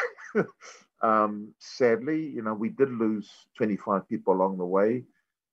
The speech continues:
but compared with the rest of the world, I think we need to be grateful and count our blessings. And, but next year, we've gotta make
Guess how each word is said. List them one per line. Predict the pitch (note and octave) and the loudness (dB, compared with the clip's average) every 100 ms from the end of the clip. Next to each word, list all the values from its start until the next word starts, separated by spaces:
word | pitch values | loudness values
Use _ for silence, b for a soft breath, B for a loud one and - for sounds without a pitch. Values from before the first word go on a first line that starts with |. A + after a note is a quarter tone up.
| _ | _
but | A2+ - - | -2 -2 -6
compared | A#2+ - C#3+ B2 | -8 2 2 2
with | B2+ | -2
the | B2 A2+ | 2 2
rest | C3 - | 2 2
of | B2 | 2
the | A2+ A2+ | 2 4
world, | C3 D#3+ D3+ B2+ - A2+ | 4 4 2 -2 -2 0
I | |
think | - G#2 | 2 0
we | A2+ G#2 | 0 0
need | G#2 G#2+ | 0 -2
to | E2 | -8
be | F#2 G2+ | 0 4
grateful | G2 - G#2+ G2 _ _ _ _ | 4 4 -2 -2 _ _ _ _
and | G2+ - | -12 0
count | G#3+ - G#2 | 0 0 -2
our | F2+ G2+ | -2 0
blessings. | G2+ - G#2 G2 _ _ _ _ _ _ _ _ B2 | -2 -2 -8 -8 _ _ _ _ _ _ _ _ 2
And, | A#2+ A#2 A2+ F#2+ B2+ | 2 2 -2 -2 0
but | - B2 | 0 2
next | D#3+ - - | 0 -2 -6
year, | C#3 A2+ G#2 G#2 F2 - _ _ _ _ A#2 | 0 4 4 2 -4 -14 _ _ _ _ -2
we've | B2 A#2+ - | 2 2 4
gotta | A2+ A2 F#2 - _ _ _ A2+ | 4 6 4 -2 _ _ _ -8
make | A2 A2+ | -2 -2